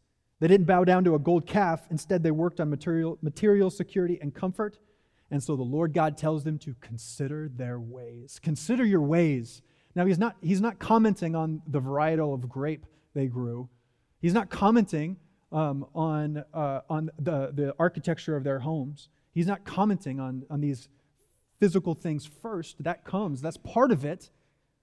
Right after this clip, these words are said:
That's part of it. He's telling them, "Check your heart. Check your heart. Consider your ways. Look at yourself. What path are you on?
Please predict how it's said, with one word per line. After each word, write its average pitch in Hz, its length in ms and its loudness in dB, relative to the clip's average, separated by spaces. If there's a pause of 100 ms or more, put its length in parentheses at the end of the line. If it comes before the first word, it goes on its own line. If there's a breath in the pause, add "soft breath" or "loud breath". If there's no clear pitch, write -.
(220)
That's 175 140 -8
part 269 320 2
of 165 120 2
it. 151 240 -4 (1200)
He's 156 140 -8
telling 196 300 -2
them, 139 140 -4
"Check - 480 -12
your 151 340 -8 (100)
heart. - 340 -14 (760)
Check 220 340 -6 (120)
your 165 240 -4
heart. 170 460 -8
Consider 214 420 0
your 233 160 2
ways. 156 540 2 (340)
Look 240 180 2
at - 100 0
yourself. 147 420 -4
What 233 220 -2
path 226 340 0
are 190 80 -2
you 165 280 -2
on? 165 480 -2